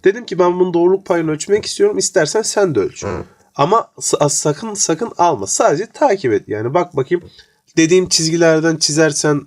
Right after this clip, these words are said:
Speaker 1: ne tepki veriyor. Yani kendi stratejinizi geliştirmeniz açısından söylüyorum bunu. Asla alın veya satın diye bir tavsiye vermiyorum. Sadece diyorum ki mesela bugün örneğin A hissesini şu çizgi kesti. Ne olacak yani?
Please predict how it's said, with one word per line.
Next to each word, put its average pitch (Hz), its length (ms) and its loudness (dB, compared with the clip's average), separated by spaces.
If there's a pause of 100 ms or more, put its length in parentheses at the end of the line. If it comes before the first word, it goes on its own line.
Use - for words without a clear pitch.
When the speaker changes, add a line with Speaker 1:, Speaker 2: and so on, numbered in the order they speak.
(100)
Speaker 1:
ne 143 220 0
tepki 131 360 -4
veriyor. 120 280 2
Yani 135 340 2 (460)
kendi 185 360 0
stratejinizi 190 680 -2
geliştirmeniz 160 680 0
açısından 127 460 0
söylüyorum 98 460 -4
bunu. 104 160 -10
Asla 151 520 -2
alın 147 300 0
veya 131 180 -2
satın 139 380 -6
diye 127 140 4
bir 123 80 -16
tavsiye 127 400 -2
vermiyorum. 104 420 -2 (760)
Sadece 214 400 0
diyorum 233 200 -6
ki 175 80 -8
mesela 147 300 0 (200)
bugün 214 320 0 (580)
örneğin 196 500 4
A 208 200 4
hissesini 190 480 -8
şu - 160 -10
çizgi 196 320 -4
kesti. 190 560 -2
Ne 147 40 0
olacak 135 540 0
yani? 98 220 -8